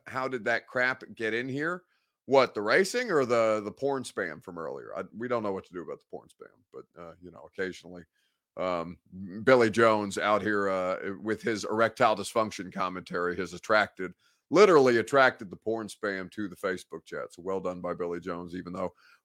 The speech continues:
both he spell-, both him spelling, uh, erectile dysfunction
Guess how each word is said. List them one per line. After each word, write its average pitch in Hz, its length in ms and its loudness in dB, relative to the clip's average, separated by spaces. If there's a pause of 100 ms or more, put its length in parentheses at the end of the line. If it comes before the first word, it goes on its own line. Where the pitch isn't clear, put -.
both 151 240 12
he 143 180 6
spell-, 175 480 10
both 156 340 10
him 156 140 6
spelling, 196 640 4 (560)
uh, 143 240 6
erectile 160 460 4
dysfunction 151 460 -2